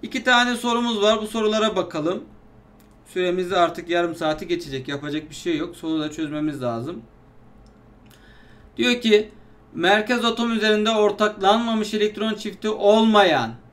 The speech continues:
Ee, ortaklanmamış elektron çifti yok. X'e üç. X'i yazdım buraya. Y burada.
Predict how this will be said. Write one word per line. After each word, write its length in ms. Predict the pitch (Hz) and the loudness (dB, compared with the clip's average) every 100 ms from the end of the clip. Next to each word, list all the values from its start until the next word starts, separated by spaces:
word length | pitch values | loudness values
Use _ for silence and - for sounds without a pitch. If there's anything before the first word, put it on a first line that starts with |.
| _ | _
Ee, 720 | - 131 120 117 113 113 113 - | -8 -6 -4 -6 -8 -8 -10 -4
ortaklanmamış 840 | 185 185 185 - 185 156 143 139 | -2 -2 -4 -4 -2 -2 -4 -4
elektron 360 | 175 143 143 151 | -4 -4 -8 -10
çifti 220 | 185 196 | -8 -6
yok. 160 | 143 | -6
X'e 360 | - 170 - 151 | -6 -10 -4 -4
üç. 140 | 123 | -4
X'i 280 | 170 175 - | -8 -10 -2
yazdım 460 | 180 175 160 160 143 | 2 2 2 -2 -2
buraya. 480 | 123 117 175 190 - | -2 -2 -2 -4 -10
Y 360 | 170 165 170 151 | -2 0 0 -2
burada. 520 | 143 123 135 185 | -4 -2 -2 -2